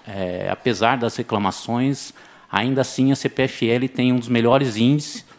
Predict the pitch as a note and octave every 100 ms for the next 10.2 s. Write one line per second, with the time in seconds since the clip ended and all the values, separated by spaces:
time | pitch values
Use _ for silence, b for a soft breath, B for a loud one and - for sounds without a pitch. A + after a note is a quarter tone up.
0 | b b _ _ - G2+ A#2 A2+ - A#2
1 | A2 G#2 F#2+ G#2+ G#2+ A2 A2 A2+ - A2+
2 | B2+ D3 - B B B A#2 A#2 A#2+ B2
3 | A#2+ G#2+ A#2+ A2+ A#2 A2+ - B2+ B2 C#3+
4 | C3+ C#3 A#2 A#2 A2+ A2 A2 A#2 D#3+ -
5 | C#3 - B2 C#3+ D3 - - A2+ A#2+ B2
6 | - A#2 G#2+ A2 C#3 C#3 B B B B
7 | B _ _ - A2+ A2 G#2 A#2 - A2
8 | G2+ - G#2+ G2 G2 F#2+ G2+ G2+ G#2 F2+
9 | F#2+ A#2+ A#2+ - - G2+ G#2 G2 G#2 C3+
10 | - -